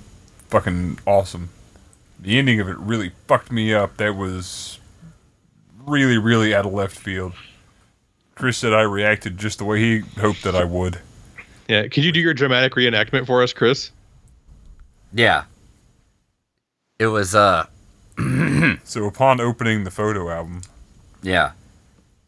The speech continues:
Speaker 3: Huh. Oh. Oh. Oh no. Is he, is it,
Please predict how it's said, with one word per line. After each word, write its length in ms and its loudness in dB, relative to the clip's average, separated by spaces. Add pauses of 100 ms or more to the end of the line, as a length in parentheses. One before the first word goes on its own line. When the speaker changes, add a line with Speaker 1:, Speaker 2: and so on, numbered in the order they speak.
(640)
Speaker 3:
Huh. 320 2 (1700)
Oh. 440 0 (1000)
Oh. 520 2 (1160)
Oh 180 4
no. 680 2 (480)
Is 200 -2
he, 360 2 (1040)
is 180 0
it, 200 2